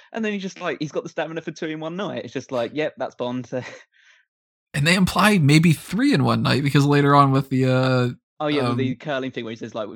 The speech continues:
Speaker 1: "I'll meet you at eight, I'll meet you at nine,
Speaker 2: ten.
Speaker 1: ten." <laughs> It's like, it's like
Speaker 2: I love that it's exactly the same lines that it works. <laughs> It's just
Speaker 1: It's,
Speaker 2: like
Speaker 1: it's so Bond. It's so Bond. Like, I know, again, there is the issue that some people will bring up with this sort of thing, is the fact that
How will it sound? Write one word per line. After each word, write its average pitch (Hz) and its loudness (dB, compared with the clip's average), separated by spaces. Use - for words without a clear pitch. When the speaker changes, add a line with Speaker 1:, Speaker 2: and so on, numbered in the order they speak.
Speaker 1:
"I'll 127 -6
meet 117 -8
you 107 -8
at 113 -6
eight, 113 -8
I'll 120 -10
meet 113 -8
you 87 -10
at 120 -8
nine, 113 -6
Speaker 2:
ten. 139 4
Speaker 1:
ten." - 8
<laughs> - -
It's - 6
like, - -6
it's - -12
like - -18
Speaker 2:
I 165 2
love 160 6
that 135 4
it's 135 0
exactly 139 2
the 139 6
same 127 2
lines 123 0
that 127 -2
it 123 -4
works. 123 -6
<laughs> - -2
It's - -18
just - -6
Speaker 1:
It's, - -10
Speaker 2:
like - -6
Speaker 1:
it's 208 -6
so 202 -12
Bond. 147 -8
It's - -18
so 165 -10
Bond. 107 -10
Like, 147 -6
I 165 -6
know, 170 -4
again, 120 -6
there 127 -4
is 120 -10
the 131 -8
issue 127 -10
that 113 -10
some 139 -8
people 135 -10
will 139 -8
bring 117 -12
up - -12
with 101 -14
this 135 -16
sort 113 -6
of - -14
thing, 110 -10
is 110 -12
the - -20
fact - -10
that 110 -8